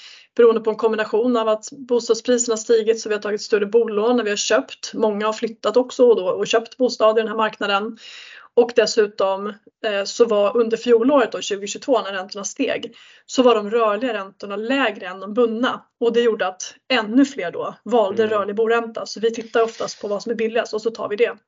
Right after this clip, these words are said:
Speaker 2: Mm.
Speaker 1: Eh, så att
Speaker 2: Sen
Speaker 1: man, många tog rörliga bolån.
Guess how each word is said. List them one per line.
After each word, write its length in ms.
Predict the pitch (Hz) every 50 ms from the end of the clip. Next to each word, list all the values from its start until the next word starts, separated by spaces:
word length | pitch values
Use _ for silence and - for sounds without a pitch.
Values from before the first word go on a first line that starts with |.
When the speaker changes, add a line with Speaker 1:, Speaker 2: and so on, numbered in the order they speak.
| _ _ - - - -
Speaker 2:
Mm. 240 | 120 120 117 113 113
Speaker 1:
Eh, 100 | - -
så 160 | - - -
att 40 | 226
Speaker 2:
Sen 160 | - - -
Speaker 1:
man, 120 | 240 247 240
många 220 | 262 247 233 233 233
tog 220 | 233 - 220 214
rörliga 260 | 214 202 202 196 196
bolån. 420 | 190 196 196 208 226 - - -